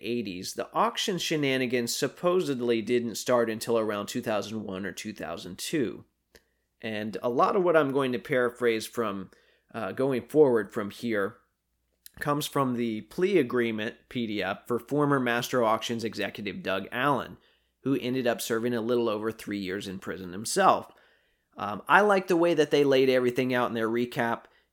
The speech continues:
It also matches up quite a bit, uh, with the information offered up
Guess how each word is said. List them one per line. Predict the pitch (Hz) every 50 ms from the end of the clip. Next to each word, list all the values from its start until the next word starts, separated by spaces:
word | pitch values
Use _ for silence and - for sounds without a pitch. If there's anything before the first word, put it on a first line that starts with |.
| _
It | - 143 147 143
also | 143 147 151 - - 143
matches | 135 131 123 123 123 120 120 117 110
up | 117 107 - -
quite | - 120 113 113 110
a |
bit, | 101 92 101 104 104 - - _ _ _ _ _ _ _ _ -
uh, | 107 107 101 104
with | 113 113
the | - 120 117
information | 117 117 123 113 107 110 113 - 120 107
offered | - 110 113 - - 117 107 101
up | 101 98 - -